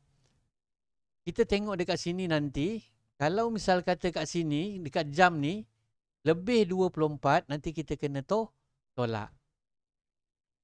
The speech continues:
Okey? Okey. Ah, tak apa. Ah, kita akan pergi kepada contoh yang kedua untuk awak faham,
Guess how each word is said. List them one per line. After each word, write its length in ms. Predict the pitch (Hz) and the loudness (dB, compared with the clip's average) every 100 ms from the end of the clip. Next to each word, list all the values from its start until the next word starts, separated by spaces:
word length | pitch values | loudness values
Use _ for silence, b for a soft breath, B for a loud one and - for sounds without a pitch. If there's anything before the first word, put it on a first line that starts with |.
| _ _ | _ _
Okey? 240 | 117 190 208 _ _ _ _ _ _ _ _ - | -8 -8 -8 _ _ _ _ _ _ _ _ -14
Okey. 240 | 117 117 - b b b - | -4 -4 -6 b b b -10
Ah, 160 | 120 | -4
tak 160 | 143 139 | -4 -2
apa. 160 | 120 101 _ _ _ _ | -4 -6 _ _ _ _
Ah, 160 | 120 117 | -6 -6
kita 320 | 117 135 156 | -6 -4 -2
akan 160 | 135 120 | -2 -6
pergi 160 | 180 | -8
kepada 320 | 214 185 156 151 | -6 0 0 0
contoh 400 | - 156 151 143 | -2 -2 -2 -2
yang 160 | 147 | -2
kedua 480 | 170 208 170 113 110 | 0 2 2 0 -4
untuk 240 | 127 127 | -10 -6
awak 320 | 135 123 120 127 | -4 -4 -4 -4
faham, 320 | 127 131 | -4 -6